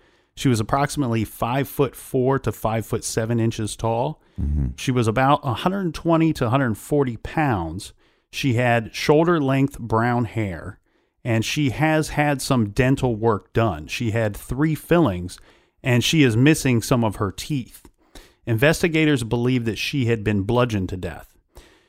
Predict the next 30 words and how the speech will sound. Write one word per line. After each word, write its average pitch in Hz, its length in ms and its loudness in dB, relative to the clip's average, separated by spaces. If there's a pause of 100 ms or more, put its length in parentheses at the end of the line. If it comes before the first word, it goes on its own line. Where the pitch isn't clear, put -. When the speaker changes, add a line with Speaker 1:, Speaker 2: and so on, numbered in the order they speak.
(120)
Speaker 1:
She - 200 4
is 135 200 4
listed 175 540 2
as 127 380 2
U 151 280 2
P 170 300 -2
number 135 420 2
two - 340 -2
one 147 320 2
seven 123 360 0
four 123 720 2
with 120 240 -2
the 110 80 2
namus 113 420 2
organization. 90 840 -6 (680)
Now 117 240 6
we 127 160 2
have 117 300 2
the 117 80 0
girl 123 380 6
as 92 140 -4
well, 131 360 0 (540)
and 107 180 2
we 135 100 4
will 143 140 4
call 143 380 4
her 131 360 2
victim 110 440 0
number 104 260 2
two. - 460 0